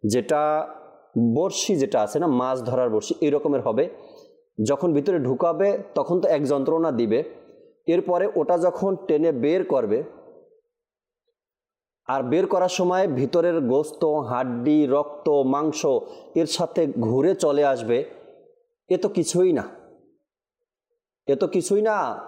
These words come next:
মুমূর্ষু অবস্থায় যে কষ্টগুলো, আহ, মানুষ তার আমলের কারণে যে পেয়ে থাকে, যেমন আমল তেমনই তার ওই পরীক্ষাটা হয়ে থাকে। কোনো এক কিতাবের মধ্যে লেখা হয়েছে,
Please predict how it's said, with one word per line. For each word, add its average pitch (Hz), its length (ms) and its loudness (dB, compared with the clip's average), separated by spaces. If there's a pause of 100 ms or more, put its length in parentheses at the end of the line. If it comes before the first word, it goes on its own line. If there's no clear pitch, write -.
(680)
মুমূর্ষু 165 500 0
অবস্থায় 185 340 0
যে 180 120 2
কষ্টগুলো, 156 720 0 (640)
আহ, 123 440 0
মানুষ 147 640 0
তার 170 200 0
আমলের 202 500 0
কারণে 170 340 0
যে 151 140 0
পেয়ে 160 420 -2
থাকে, 117 340 -4
যেমন 175 340 0
আমল 190 380 0 (260)
তেমনই 185 320 2
তার 196 160 0
ওই 175 160 2
পরীক্ষাটা 170 520 0
হয়ে 147 200 2
থাকে। 139 320 0 (1080)
কোনো 175 220 0
এক 180 180 0
কিতাবের 165 380 0
মধ্যে 165 260 2
লেখা 127 300 0
হয়েছে, 165 440 0